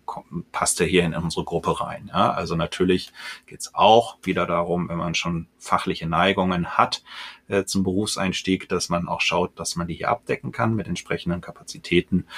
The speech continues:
Aber ansonsten geht's jetzt erstmal darum, ähm, dass die Person in den Verbund in Hamburg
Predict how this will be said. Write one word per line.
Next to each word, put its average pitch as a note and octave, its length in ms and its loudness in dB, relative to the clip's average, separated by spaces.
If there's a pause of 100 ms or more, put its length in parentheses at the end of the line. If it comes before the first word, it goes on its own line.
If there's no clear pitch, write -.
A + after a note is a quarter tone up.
(280)
Aber E2+ 220 2
ansonsten E2+ 680 0
geht's - 240 -6
jetzt E2 160 -10
erstmal F2 680 2 (220)
darum, E2 520 -2 (400)
ähm, D#2+ 460 -2
dass - 500 0 (100)
die D#2+ 80 -4
Person E2 560 -2 (840)
in G2+ 100 6
den G2 80 6
Verbund F2+ 560 4 (380)
in E2+ 180 -2
Hamburg E2 520 -2